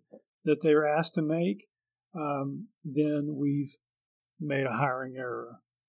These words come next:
and their competency, competency does not match their resume. Now, a lot more, uh, freedom is given to interns, uh, because interns, you're discovering what they're good at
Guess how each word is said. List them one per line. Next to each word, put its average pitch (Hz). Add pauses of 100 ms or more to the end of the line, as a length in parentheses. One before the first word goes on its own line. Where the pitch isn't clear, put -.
(480)
and 131
their 135
competency, 135 (120)
competency 165
does 127
not 139
match 135 (800)
their 131
resume. 117 (580)
Now, 151
a 156
lot 180
more, 160 (100)
uh, 131 (100)
freedom 170
is 139
given 151
to 127
interns, 160 (580)
uh, 135
because 135 (500)
interns, 160
you're 156
discovering 143
what 156
they're 131
good 151
at 175